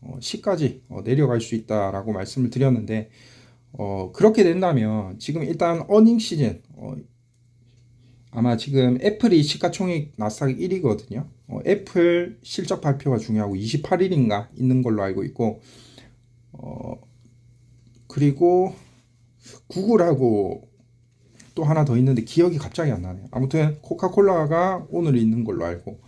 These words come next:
어, 어닝 시즌에 따라서, 어, 나스닥의 향방이 조금 결정될 수 있다. 저번 사 분기에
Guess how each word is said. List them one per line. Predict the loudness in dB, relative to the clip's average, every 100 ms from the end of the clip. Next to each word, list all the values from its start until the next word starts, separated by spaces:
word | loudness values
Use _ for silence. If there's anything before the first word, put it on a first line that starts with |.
| -20 -20 -20 -20 -14
어, | -8 -2
어닝 | 4 6 6
시즌에 | 2 0 -2 -2 0
따라서, | 0 2 0 0 -2 -2 -6 _ _ _ _ -18 -16 -16 -20 -12
어, | -10
나스닥의 | -6 -8 -4 0 2 2
향방이 | 0 -2 0 0 0 -2 -4
조금 | -2 -2
결정될 | 2 2 2 -2
수 | -4 -12
있다. | -12
저번 | -2 2 2 2
사 | 0 0
분기에 | 2 2 2 4 0 -6